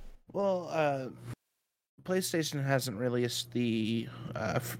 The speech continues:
the free PlayStation Network, uh, with, with your PlayStation Plus. Um, you get the two free games. They haven't released that yet, like, what, what it's gonna be. Um, however, Steam does have a few sales going on right now.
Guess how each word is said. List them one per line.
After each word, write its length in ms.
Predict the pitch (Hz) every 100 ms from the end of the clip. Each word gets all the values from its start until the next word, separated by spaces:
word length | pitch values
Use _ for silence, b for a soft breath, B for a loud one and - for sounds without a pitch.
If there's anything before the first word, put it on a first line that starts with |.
| -
the 120 | 120
free 200 | - 117
PlayStation 540 | - 117 - 117 117
Network, 480 | 120 113 107 113 120 -
uh, 200 | - 110 - -
with, 240 | 123 117
with 300 | 101 123 -
your 240 | 107 107 113 - 120 -
PlayStation 580 | - 127 - 120 117 120
Plus. 440 | 117 117 - - - -
Um, 260 | 107 104 95
you 60 | 117
get 160 | 113 117 -
the 100 | 120
two 240 | 123 117 113
free 200 | 104 107
games. 400 | 113 120 123 - 120 120 - _ _ _
They 100 | 139
haven't 200 | 147 139
released 380 | 127 120 123 -
that 220 | 123 113
yet, 240 | 113 117 113
like, 180 | 110
what, 160 | 113 -
what 160 | 117 113
it's 120 | -
gonna 180 | 110 104
be. 280 | 107 110 120 120 - _ _ _ _
Um, 180 | 113 120
however, 320 | 123 131 123 123
Steam 600 | - - 131 135 139 123
does 240 | 113 123
have 140 | 131 120
a 60 |
few 200 | 120 95
sales 320 | - 117 113
going 240 | - 131 131
on 120 | 139
right 140 | 139
now. 200 | 156 156